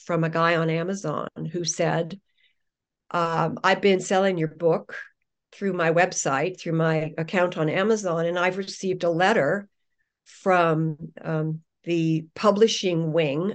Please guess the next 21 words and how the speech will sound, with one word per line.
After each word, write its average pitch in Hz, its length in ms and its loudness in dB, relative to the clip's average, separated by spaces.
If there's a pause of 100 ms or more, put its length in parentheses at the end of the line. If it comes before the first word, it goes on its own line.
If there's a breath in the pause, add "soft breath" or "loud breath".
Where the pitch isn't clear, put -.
of 170 220 -2
Scientology 170 1120 -2 (640)
saying 214 800 2
that 190 240 0
there 190 200 4
is 185 240 2
a 175 180 -2
copyright 180 1000 -2
infringement 170 960 -4 (220)
with 160 320 -8
your 156 100 0
book." - 360 -4 (1000 soft breath)
And, 175 560 2 (300)
um, 160 540 0 (240)
I, 180 80 4
w-, 175 200 4
I 185 80 4
just, 170 360 -2
you 202 80 2
know, 147 320 4
my 165 220 0